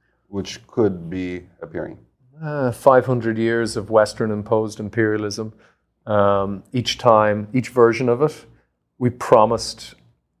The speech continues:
Speaker 2: the, whoever we were sort of, uh, conquering or controlling that we were doing it because we had great values.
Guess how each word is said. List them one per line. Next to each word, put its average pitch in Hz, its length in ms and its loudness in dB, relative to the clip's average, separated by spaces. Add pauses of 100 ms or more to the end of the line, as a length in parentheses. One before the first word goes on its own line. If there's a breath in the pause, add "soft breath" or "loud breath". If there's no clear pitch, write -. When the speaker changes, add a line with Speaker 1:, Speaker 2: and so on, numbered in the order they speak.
Speaker 2:
the, 107 640 4
whoever 113 440 4
we 110 200 -4
were 107 480 -2 (220 soft breath)
sort 131 480 4
of, 113 420 -4 (760)
uh, 50 840 -2
conquering 113 960 2
or 113 240 4
controlling 110 880 2 (480 soft breath)
that 120 220 0
we 117 120 4
were 110 120 4
doing 117 320 2
it 110 100 -4
because 110 320 -4
we 110 80 -2
had 104 160 -6
great 107 240 4
values. 127 640 -2